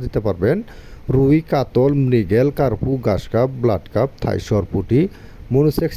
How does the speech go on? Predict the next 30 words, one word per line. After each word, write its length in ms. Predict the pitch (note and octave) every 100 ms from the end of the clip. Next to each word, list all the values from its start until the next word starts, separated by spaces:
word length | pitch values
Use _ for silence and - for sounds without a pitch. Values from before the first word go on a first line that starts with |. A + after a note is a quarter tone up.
| -
তেলাপিয়া, 420 | C#3 A#2+ - C#3 C3+
থাই 160 | A#2+ G2+ -
পাঙ্গাস 300 | A#2 A2+ C#3 -
সহ 140 | B2 D3 G#3 - - - D#3+
এই 60 | D#3
মাছগুলোর 400 | C3 A#2+ C#3 D#3
সাথে 180 | D#3 B2+ A#2
আপনারা 220 | - D3 D#3
মিক্সড 200 | C#3+ -
ভাবে 140 | D#3 D#3
চাষ 120 | A#2+ -
করতে 180 | G#2+ A#2+
পারবেন। 200 | C3+ D#3 D3
দেড়শো 220 | D3 D#3
থেকে 140 | D#3+ E3
দুশো 180 | D3+ - B2
পিস 120 | B2 -
মাছ 140 | D3 -
মনোসেক্স 380 | D3 D3 C#3+ C#3+ -
তেলাপিয়া 380 | C3+ C3 - C#3
মাছের 240 | B2 - -
পোনা 180 | B2 F#3 - - - B2
দিতে 180 | C#3 D3+
পারবেন 200 | A#2+ B2 C3
আপনারা 220 | - E3 D#3
মিক্সড 220 | C3 - B2+
ভাবে 160 | C3+ C#3
চাষ 120 | A2+ -
করার 180 | E2+ E2
ক্ষেত্রে। 280 | E2+ -